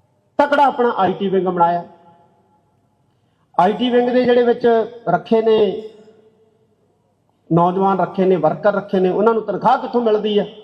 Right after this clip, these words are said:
ਉਹ ਪੀਟੀਸੀ ਕੰਪਨੀ ਚੋਂ ਮਿਲਦੀ ਹੈ। ਤੇ ਪੀਟੀਸੀ ਕੰਪਨੀ ਨੂੰ ਰੈਵਨਿਊ ਕਿੱਥੋਂ ਆਉਂਦਾ? ਉਹ ਸ਼੍ਰੀ ਹਰਿਮੰਦਰ ਸਾਹਿਬ ਜੀ ਦੀ ਜਿਹੜੀ ਗੁਰਬਾਣੀ ਜਿਹੜੀ ਉਹ ਵੇਚੀ ਜਾ ਰਹੀ ਹੈ, ਉਹਦਾ ਰੈਵਨਿਊ ਆਉਂਦਾ ਜੀ।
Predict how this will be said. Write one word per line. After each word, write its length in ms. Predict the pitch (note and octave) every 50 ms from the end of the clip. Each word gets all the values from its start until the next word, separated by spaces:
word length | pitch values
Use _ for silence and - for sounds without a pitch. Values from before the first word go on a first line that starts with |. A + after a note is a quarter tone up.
| - - - - _ _ _ _ _ _ _ _ _ _ _ _ _ _ _ _ _ _ _ _ _ _ _ _ _ _ _ _ _ _ _ _ _ _ _ _ -
ਉਹ 80 | G3 G3
ਪੀਟੀਸੀ 400 | - G#3+ G3+ A3+ G#3 D3+ G3 F#3
ਕੰਪਨੀ 360 | - E3 D#3+ D#3 F#3 E3+ F3
ਚੋਂ 140 | D#3+ F3+ F3+
ਮਿਲਦੀ 380 | F3+ E3+ E3+ D#3+ F3 E3+ D#3+
ਹੈ। 60 | D#3+ E3+ - - - - _ _ _ _ _ _ _ _ _ _ _ _ _ _ _ _ _ _ _ _ _ _ _ _ -
ਤੇ 60 | F#3+
ਪੀਟੀਸੀ 480 | F#3+ - - A3 A3 A3 B3 G#3+ A#3 C4
ਕੰਪਨੀ 360 | B3+ C#4 D4+ B3+ B3+ B3+ C4
ਨੂੰ 140 | C4 C4 B3
ਰੈਵਨਿਊ 340 | A3 G3 F#3+ A3 A#3+ C4 B3+
ਕਿੱਥੋਂ 260 | B3+ B3+ - C4 B3+
ਆਉਂਦਾ? 240 | B3 B3+ A#3+ A#3+ A#3+
ਉਹ 160 | A#3 A3+ G#3
ਸ਼੍ਰੀ 240 | - - G#3+ G3+ G3+
ਹਰਿਮੰਦਰ 380 | G3 F#3+ E3+ E3 D#3+ D#3+ E3+
ਸਾਹਿਬ 280 | E3 - G3 G3 G3 F#3
ਜੀ 100 | G3+ G3
ਦੀ 120 | F3+ F#3+
ਜਿਹੜੀ 220 | F3+ D#3+ F3 F#3+ E3+
ਗੁਰਬਾਣੀ 440 | - D#3 D3+ D3+ D3+ D3 D#3+ F3 F3
ਜਿਹੜੀ 240 | F#3 F#3+ F#3+ G3 G3
ਉਹ 140 | F#3+ F#3 D#3+
ਵੇਚੀ 280 | C#3+ D#3 D3+ - F#3
ਜਾ 180 | D#3+ F3+ F3 E3
ਰਹੀ 160 | E3 E3+ D#3
ਹੈ, 60 | D3
ਉਹਦਾ 240 | C#3+ D3+ D#3+ E3 C#3+
ਰੈਵਨਿਊ 380 | C3 B2 A#2 A#2+ C3 C#3 C#3+ C#3+
ਆਉਂਦਾ 200 | C#3 C3 B2+ B2+
ਜੀ। 120 | B2